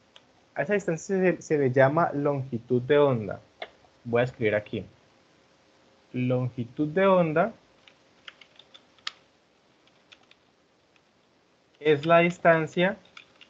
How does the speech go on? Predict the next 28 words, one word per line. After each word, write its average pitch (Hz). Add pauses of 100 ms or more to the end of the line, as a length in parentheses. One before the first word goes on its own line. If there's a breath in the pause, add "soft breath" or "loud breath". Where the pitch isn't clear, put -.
(520)
a 131
la 120
que 123
se 123
repite 170 (2000)
el 127
movimiento. 131 (1400)
Fíjense, 214
muchachos, 185
que 202
yo 165
tomé 185
los 185
puntos 190
más 180
bajos, 165 (800)
pero 151
también 147
podría 175
haber 170
tomado 170
los 139
dos 120
puntos 143
más 143
altos, 135
da 113
igual. 120